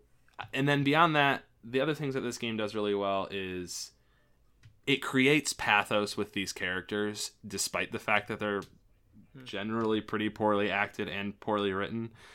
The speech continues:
Speaker 1: Um, it really makes you care about them. It does make you build a bond with another person, much the same way that it's fun to play Gears of War with somebody.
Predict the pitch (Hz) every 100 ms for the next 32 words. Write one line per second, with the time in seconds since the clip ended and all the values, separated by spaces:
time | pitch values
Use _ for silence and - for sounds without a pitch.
0 | - - - 101 98 95 92 - 101 113
1 | 135 131 131 - - 104 104 104 95 101
2 | 98 95 92 _ _ 101 101 - 107 107
3 | 113 117 117 120 110 117 113 110 101 107
4 | 107 104 101 101 98 98 95 95 101 95
5 | 95 98 87 - 95 92 101 101 - 107
6 | 101 95 95 92 92 87 - 92 92 -
7 | 147 139 135 131 107 101 110 107 107 113
8 | 110 113 117